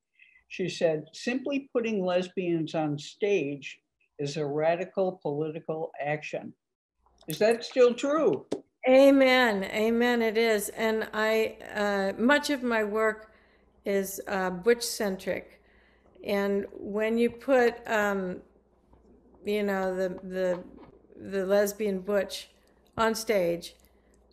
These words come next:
Speaker 2: uh, even if, even if she's just, you know, walking out and pouring tea and something like The Importance of Being Earnest, she disrupts all of the narrative. All of the gender roles go out the window.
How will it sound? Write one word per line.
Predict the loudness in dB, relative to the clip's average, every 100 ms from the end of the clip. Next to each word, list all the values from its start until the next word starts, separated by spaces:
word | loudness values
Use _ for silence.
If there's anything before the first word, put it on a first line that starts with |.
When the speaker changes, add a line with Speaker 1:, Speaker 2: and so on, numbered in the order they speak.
| -6
Speaker 2:
uh, | -2 0 0 -2
even | 0 2 4 2
if, | 0 -2 -18 _ _ _ _ -4
even | 0 4 4
if | 2 0 -16 -14 -6
she's | -4 0 0 0
just, | 2 2 2 -4
you | -2 0
know, | 4
walking | 4 6 4 4 0
out | 2 0
and | -2
pouring | -2 0 2 0
tea | -4 -2 2 2 2 0
and | -4 -4
something | -4 -2 -2 -2
like | -2 -2
The | -4
Importance | -2 -2 -2 -2
of | -4
Being | -4 -4
Earnest, | -4 -2 -4 -6 -12 -20 _ _ -20 -8
she | 0 4
disrupts | 6 4 6 2 2 -6 -12 _ _ _
all | 10 12 12 10 8
of | 4 0
the | 0
narrative. | 2 2 0 -2 -6 0
All | 6 8 8
of | 6
the |
gender | 0 0 0 2
roles | 2 2 0
go | 0
out | 0 0 -2
the |
window. | -2 0 0 -2